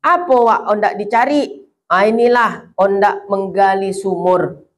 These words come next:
Nah, kan gitu kan, ada gorot, ada maksud. Nah, Allah Subhanahu wa taala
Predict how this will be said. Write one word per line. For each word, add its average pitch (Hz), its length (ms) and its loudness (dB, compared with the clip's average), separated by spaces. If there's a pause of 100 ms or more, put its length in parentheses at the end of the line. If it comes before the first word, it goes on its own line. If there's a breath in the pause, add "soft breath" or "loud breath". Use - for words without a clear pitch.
(140)
Nah, 160 240 0
kan 196 160 0
gitu 202 160 4
kan, 233 240 0
ada 190 320 2
gorot, 190 400 2
ada 220 560 -2 (640)
maksud. - 640 -2 (400)
Nah, 208 80 0
Allah 349 320 2
Subhanahu 320 480 2
wa 294 80 4
taala 302 360 0